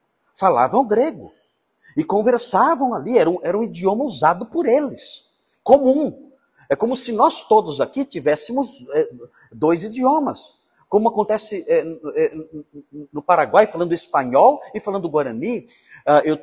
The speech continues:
eu, quando eu fiz um curso no Hagai, no Havaí, eu conheci um filipino. Ele era um homem simples, ele era um homem simples.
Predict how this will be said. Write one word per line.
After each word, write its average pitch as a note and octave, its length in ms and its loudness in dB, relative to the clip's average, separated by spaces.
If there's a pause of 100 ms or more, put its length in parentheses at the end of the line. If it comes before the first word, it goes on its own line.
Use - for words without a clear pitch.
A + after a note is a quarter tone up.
eu, F3+ 160 2
quando E3+ 380 0
eu C#3+ 100 -4
fiz C#3+ 180 -8
um D3 80 -6
curso D3 320 -6
no C3 80 -4
Hagai, C#3 440 4
no C3+ 100 -4
Havaí, B2 440 -4 (200)
eu D#3+ 80 -6
conheci F3 380 -4
um G3+ 80 -6
filipino. G3+ 760 -8 (760)
Ele D3 200 0
era G3 120 4
um B3 60 -4
homem C4+ 240 2
simples, C#4+ 680 -4
ele C3 120 -2
era D3 100 4
um F3+ 40 0
homem B3+ 160 -4
simples. A3 500 -10